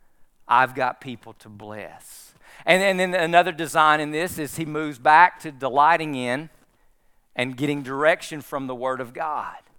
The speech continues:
He's like, "I can't act, I can't move until I know what God says."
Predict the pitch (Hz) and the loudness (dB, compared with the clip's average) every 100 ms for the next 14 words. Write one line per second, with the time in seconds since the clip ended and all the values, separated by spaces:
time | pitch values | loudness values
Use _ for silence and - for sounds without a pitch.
0 | _ _ _ - 156 165 151 226 - 208 | _ _ _ -6 0 4 6 6 2 -6
1 | 170 151 151 156 120 - - - _ - | -4 -2 -2 -2 -4 -12 -18 -20 _ 2
2 | 196 - 202 208 165 156 170 170 143 107 | 2 4 2 2 0 -4 -4 -2 -4 -8
3 | 107 113 _ _ _ - 143 147 170 165 | -16 -20 _ _ _ -8 -8 -6 -4 2
4 | 151 147 147 139 127 131 123 107 107 - | 2 2 -4 -6 -8 -8 -6 -6 -8 -16
5 | 107 95 - - - - - | -16 -18 -20 -20 -20 -20 -20